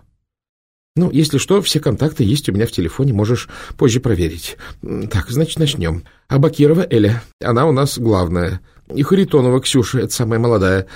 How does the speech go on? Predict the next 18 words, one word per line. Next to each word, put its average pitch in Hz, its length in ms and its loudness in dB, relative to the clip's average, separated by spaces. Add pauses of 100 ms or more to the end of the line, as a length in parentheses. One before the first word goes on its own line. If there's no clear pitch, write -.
(240)
Мармеладова 156 680 2
Настя". 120 480 0 (420)
Жанна 92 380 0
перечисляла 92 720 -2
своих 82 320 -4
проституток - 880 -8 (460)
и 110 80 0
думала, 113 360 2
когда 110 360 -2
же 113 100 -2
остановиться. 131 880 -6 (680)
Выдумывать 117 600 2
имена 113 300 0
на 110 100 -2
ходу 117 360 -2
она 113 200 -2
не 120 140 -2
рискнула. 135 640 -6